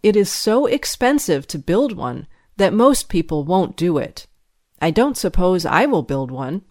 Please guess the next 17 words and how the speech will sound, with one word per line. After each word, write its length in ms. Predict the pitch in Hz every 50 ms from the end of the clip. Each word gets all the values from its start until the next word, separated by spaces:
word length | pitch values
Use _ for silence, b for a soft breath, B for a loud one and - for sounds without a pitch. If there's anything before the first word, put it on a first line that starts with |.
| _ _ _ _ _ _ _ _ _ _ _ _ _ _ _ _ _ _ _ _ _ _ _ _ _ _ _ _ _ _ _ _ _ _ -
Alice 400 | - 180 185 196 214 226 220 -
Schmidt. 540 | - - - - 185 165 117 - _ - - _ _ _ _ _ _ _ _ _ _ _ _ _ -
Yes, 600 | 175 190 180 151 - - - - - - - _ _ _ _ _ _ _ -
the 120 | 185 180
way 260 | 165 175 196 240 311
the 140 | 339 359 339
world 320 | 277 247 254 262 262 240 -
situation 680 | - 240 220 - 240 220 190 185 180 185 - 196 180 -
is 340 | - 170 185 185 180 -
today, 580 | - - 147 151 165 180 160 123 117 120 147 - b b b b b b
we 160 | b 196 262 294
could 220 | - 349 277 -
be 160 | 254 240 226
attacked 580 | 196 190 - - - 226 220 165 143 - - - -
at 220 | 160 156 - _ - -
any 280 | 247 269 240 170 139
time. 560 | - - 190 220 233 214 160 - - - -